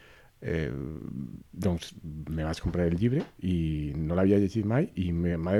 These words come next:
m'ha sorprès m-, molt favorablement, que és l'antologia de, de relats i de contes de Les mil i una nits.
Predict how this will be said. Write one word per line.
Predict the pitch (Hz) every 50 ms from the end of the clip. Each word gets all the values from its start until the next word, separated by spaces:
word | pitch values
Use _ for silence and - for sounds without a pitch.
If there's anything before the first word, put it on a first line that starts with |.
| 123 -
m'ha | 92 92 92
sorprès | - 117 107 - - 110 127 156 156 -
m-, | 123 113 110 104 104 95 87 85 85 82 73 - - - -
molt | - 85 85 90 95 95 -
favorablement, | 131 127 117 90 78 78 78 90 135 160 -
que | - 90 82 82 90 107
és | 110 - - - - - -
l'antologia | 82 82 82 - 85 82 82 78 90 95 101 101 101
de, | 101 101 98 98 98 95 95 95 107 -
de | 95 98
relats | 92 92 87 90 98 - -
i | 95
de | 95 90
contes | - 98 95 90 - 113 143 - - - - - - - - - - - - -
de | 95 95 87 80 73
Les | 76 78 71 82
mil | 80 76 73
i | 76
una | 73 71
nits. | 90 143 - - -